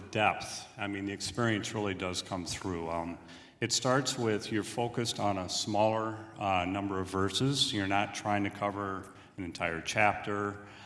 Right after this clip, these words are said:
Uh, so you get good focus, you get good participation, uh, from the people in your group, which brings out ideas that may-, maybe necessarily you would not have had, which is very important to hear other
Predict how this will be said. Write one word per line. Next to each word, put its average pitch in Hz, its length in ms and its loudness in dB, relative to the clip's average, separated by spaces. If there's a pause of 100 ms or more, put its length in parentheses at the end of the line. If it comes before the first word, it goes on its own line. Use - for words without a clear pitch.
(140)
Uh, 90 320 2
so - 180 0
you 104 140 2
get 107 300 2
good 120 180 2
focus, 123 560 -2
you 117 60 -6
get 101 260 -6
good 110 220 -6
participation, 107 1120 0 (360)
uh, 95 100 2
from 101 200 -2
the 95 80 2
people 113 360 2
in 107 80 0
your 104 140 -2
group, 101 420 -2 (120)
which 101 340 -4
brings 110 280 0
out 98 220 4
ideas 104 680 2
that 95 200 -6
may-, 104 200 -6 (100)
maybe 101 240 -2
necessarily 98 520 0
you 98 120 2
would 101 140 0
not 92 280 2
have 92 160 -4
had, 90 520 0 (160)
which 110 200 -2
is 104 100 -2
very 110 260 2
important 95 500 -4
to 110 80 -4
hear 101 220 0
other 98 320 0